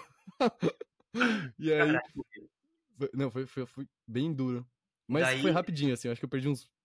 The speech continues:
Speaker 1: um minuto no máximo. Mas
Speaker 2: Daí
Speaker 1: aí
Speaker 2: eu
Speaker 1: conta da
Speaker 2: vi
Speaker 1: tua perspectiva do dia da prova.
Speaker 2: Daí eu vi, daí no quilômetro nove eu vi o, aí eu tava, assim, meu treinador falou, é, eu, eu tava mais ou menos com essa meta de uma hora, de três horas e trinta também, e ele,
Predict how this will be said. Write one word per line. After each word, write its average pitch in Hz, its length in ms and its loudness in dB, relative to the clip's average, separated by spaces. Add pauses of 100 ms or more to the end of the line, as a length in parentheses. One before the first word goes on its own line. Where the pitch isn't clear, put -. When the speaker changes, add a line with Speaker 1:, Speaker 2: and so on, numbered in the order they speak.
Speaker 1:
um 147 100 2
minuto 143 380 0
no 123 60 -2
máximo. 110 340 -10 (320)
Mas - 80 -18
Speaker 2:
Daí 123 220 0
Speaker 1:
aí 131 60 -2
Speaker 2:
eu 139 80 0
Speaker 1:
conta 143 140 0
da 139 80 4
Speaker 2:
vi 147 60 -4
Speaker 1:
tua 143 80 0
perspectiva 131 480 -2
do 120 80 -2
dia 120 100 -2
da 117 100 0
prova. 117 200 -2
Speaker 2:
Daí 143 100 -2
eu 143 100 -6
vi, 147 280 -4
daí 135 200 0
no 143 120 -4
quilômetro 135 400 -6
nove 120 300 -8
eu 113 100 -14
vi 113 160 -12
o, 104 420 -12
aí 110 240 -6
eu 131 120 -6
tava, 123 340 -6 (180)
assim, 117 280 -10
meu 117 140 -10
treinador 123 540 -8
falou, 107 360 -12 (840)
é, 104 300 -10
eu, 110 100 -14
eu 139 140 -6
tava 156 220 -4
mais 151 140 -6
ou 127 60 -10
menos 117 200 -10
com 117 80 -12
essa 107 160 -14
meta 101 240 -12
de 101 80 -20
uma 101 120 -14
hora, 101 140 -16 (120)
de 101 360 -14
três 104 200 -12
horas 101 260 -16
e - 100 -20
trinta 104 300 -18
também, 98 460 -20 (220)
e 120 60 -10
ele, 127 140 -8